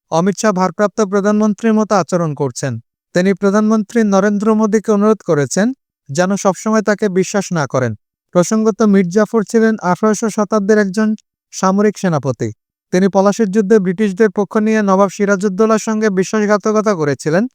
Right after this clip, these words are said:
তারপর থেকে বিশ্বাসঘাতকতার প্রসঙ্গে মানুষ মীর জাফরের কথা বলে থাকে। মমতা বন্দ্যোপাধ্যায় বলেন,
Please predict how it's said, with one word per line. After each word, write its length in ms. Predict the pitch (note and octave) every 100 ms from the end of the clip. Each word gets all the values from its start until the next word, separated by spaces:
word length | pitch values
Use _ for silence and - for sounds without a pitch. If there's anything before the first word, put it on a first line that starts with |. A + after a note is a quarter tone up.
| _ _ _
তারপর 300 | E3 E3 F#3+
থেকে 280 | F3+ A3 G3+
বিশ্বাসঘাতকতার 1040 | G3+ F#3 - G#3+ G3+ G3+ G3 G#3+ G#3+ A3+ G#3+
প্রসঙ্গে 500 | G#3 F#3+ A3 G3 D3 A3 _ _ _
মানুষ 280 | D#3 F3+ F#3+
মীর 220 | G3 F3+ E3+
জাফরের 440 | G3+ F#3+ A3 A3
কথা 240 | G3+ F3+ G3+
বলে 220 | E3+ C#3+
থাকে। 300 | B2+ C3 A#2 G#2+ _ _ _
মমতা 340 | D3 E3+ G3 G#3+
বন্দ্যোপাধ্যায় 600 | G3+ G3 G#3+ A3 F#3+ A3
বলেন, 300 | F3+ C#3+ G3